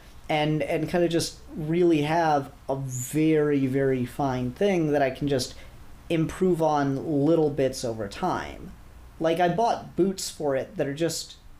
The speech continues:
again, nice thing about Zoro is so much of it's actual things that people use. I just bought, like, short riding boots, and it,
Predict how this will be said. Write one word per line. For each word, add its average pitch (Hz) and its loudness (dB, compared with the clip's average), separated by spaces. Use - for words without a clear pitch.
again, 151 0
nice 147 -2
thing 156 -2
about 135 0
Zoro 135 2
is 123 -2
so 143 -2
much 143 -4
of 131 -6
it's 127 -8
actual 135 0
things 139 -2
that 139 -4
people 135 -4
use. 139 -2
I 180 -2
just 214 -4
bought, 277 0
like, 247 0
short - -2
riding 202 0
boots, - -4
and 165 0
it, 175 -2